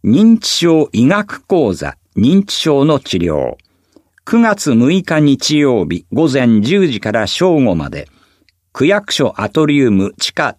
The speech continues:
多目的会議室で行います。講師は、洋和病院認知症高齢者担当部長の村田雄一氏。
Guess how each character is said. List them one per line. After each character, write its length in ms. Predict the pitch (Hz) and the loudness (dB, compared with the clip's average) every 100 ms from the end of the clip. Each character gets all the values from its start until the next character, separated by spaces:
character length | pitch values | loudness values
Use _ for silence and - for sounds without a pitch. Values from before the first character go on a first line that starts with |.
| - | -8
多 140 | 104 | -2
目 260 | 131 196 - | 0 -2 -4
的 340 | - 165 - | -6 -6 -8
会 240 | - 147 151 | -6 -2 0
議 120 | 147 | -2
室 180 | - 139 | -2 -2
で 100 | 123 | -2
行 120 | - | -4
い 220 | 71 62 | -8 -8
ま 120 | 55 - | -12 -14
す。 220 | - _ _ _ _ _ _ _ _ - - | -16 _ _ _ _ _ _ _ _ -14 -2
講 180 | 226 | 0
師 160 | 220 135 | 0 0
は、 180 | 120 135 - _ | 0 -2 -8 _
洋 320 | 92 139 220 | 0 2 4
和 180 | 220 208 | 2 2
病 380 | 196 202 185 139 | 2 4 4 4
院 180 | 101 101 | 2 0
認 340 | 107 156 208 | 0 4 2
知 80 | 202 | 0
症 500 | - - 160 156 123 - | -6 -2 0 0 -2 -2
高 220 | 156 160 | 0 2
齢 180 | 147 131 | 0 0
者 180 | - 85 | -2 -4
担 280 | 120 151 | -2 -2
当 260 | 147 135 131 | 0 0 2
部 160 | 120 123 | 0 -2
長 280 | 101 76 | -2 -2
の 220 | 78 90 - | -2 -4 -4
村 300 | 98 110 151 | -4 -2 -2
田 200 | 147 131 | -2 -2
雄 240 | 113 110 90 | 0 0 0
一 180 | 80 - | -2 -8
氏。 320 | - - - | -10 -10 -16